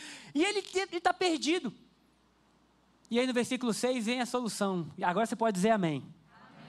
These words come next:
Speaker 1: Porque aí vem o então de Deus, né? <laughs> "Então um dos serafins voou em minha direção, trazendo uma brasa ardente que ele havia tirado do altar como uma tenaz." Agora, eu, pa-, não passa o versículo não, Carlinha, volta.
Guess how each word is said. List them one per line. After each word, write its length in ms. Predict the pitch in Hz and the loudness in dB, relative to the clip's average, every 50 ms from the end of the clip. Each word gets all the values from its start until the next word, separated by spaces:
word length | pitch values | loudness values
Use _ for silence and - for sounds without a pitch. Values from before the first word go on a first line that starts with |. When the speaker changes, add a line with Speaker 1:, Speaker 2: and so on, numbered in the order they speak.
| - - - - - - - - - - - - - - - | -20 -20 -20 -20 -20 -20 -20 -20 -20 -18 -18 -20 -20 -6 -4
Speaker 1:
Porque 240 | 220 214 - 247 247 | -2 -2 0 0 0
aí 160 | 247 269 269 | 0 0 -2
vem 200 | 226 262 269 277 | -2 -2 0 2
o 60 | 269 | 2
então 400 | 285 277 285 247 233 233 240 247 | 2 4 4 4 4 4 4 2
de 100 | 214 247 | 0 0
Deus, 320 | 220 202 190 185 180 180 | 0 2 2 2 2 2
né? 140 | 175 175 175 - - - 170 147 - - | 2 0 0 -2 -2 -4 -6 -6 -8 -10
<laughs> 400 | - - - - - - - - | -20 -20 -20 -20 -20 -18 -6 -2
"Então 480 | 262 294 320 - - 302 320 359 349 | 0 2 2 2 2 2 4 4 4
um 220 | 277 277 320 370 370 | 4 2 2 2 2
dos 160 | 370 311 - | 0 0 2
serafins 560 | - 311 294 262 240 - 247 285 302 254 214 | 2 2 2 2 0 0 -2 -2 0 0 0
voou 440 | 208 262 311 294 262 269 285 311 330 | 2 2 4 4 6 6 6 4 4
em 80 | 311 | 2
minha 240 | 285 269 277 294 311 277 | 0 0 2 2 2 2
direção, 640 | 214 277 302 330 269 - - - 220 220 226 196 - - _ _ _ _ _ - - - - - - - _ | 2 0 0 -2 -4 -4 -4 -4 -2 -2 -2 -4 -8 -10 _ _ _ _ _ -20 -20 -20 -20 -20 -20 -6 _
trazendo 680 | - 285 269 262 220 175 175 269 320 359 359 311 254 269 | 2 2 2 2 0 0 0 0 2 2 2 2 0 0
uma 200 | 247 247 233 220 | 2 2 2 2
brasa 420 | 175 226 247 262 277 277 208 277 | 4 2 4 4 2 2 2 0
ardente 640 | 254 208 214 190 170 214 247 285 302 285 - - - | 0 0 0 -2 -2 0 0 0 0 -2 -4 -4 -2
que 80 | 269 | 0
ele 120 | 269 254 254 | 2 2 2
havia 380 | 226 202 170 180 262 285 285 | 2 2 0 -2 -2 -2 -2
tirado 480 | - - - 269 233 220 214 233 220 226 | -2 -2 -2 0 2 4 2 2 0 0
do 140 | 202 226 226 | 0 2 2
altar 380 | 214 190 - 202 202 202 196 | 2 2 2 2 2 2 2
como 200 | - 202 196 190 | 0 0 0 2
uma 100 | 196 190 | 0 0
tenaz." 680 | 190 208 208 185 165 151 143 139 143 - - - - - _ _ - - - - - - - | 0 0 0 2 2 0 0 -2 -6 -8 -12 -16 -18 -20 _ _ -20 -20 -20 -16 -12 -2 0
Agora, 680 | 170 185 170 147 170 214 254 254 247 180 151 139 139 - | 0 0 2 2 2 4 6 6 4 4 0 -2 -4 0
eu, 200 | 196 208 233 240 233 - - | 0 0 0 0 -4 -6 0
pa-, 200 | - 220 214 233 | 2 2 4 4
não 140 | 226 240 226 | 4 4 4
passa 320 | - 262 294 302 - 349 | 4 4 4 4 2 -2
o 40 | 302 | -2
versículo 360 | 269 311 302 - 339 - 320 | 0 0 0 0 0 0 2
não, 140 | 294 294 269 | 2 2 2
Carlinha, 260 | - 214 220 220 202 | 2 0 0 2 2
volta. 340 | 190 202 160 147 - - - | 2 2 0 -2 -4 -10 -20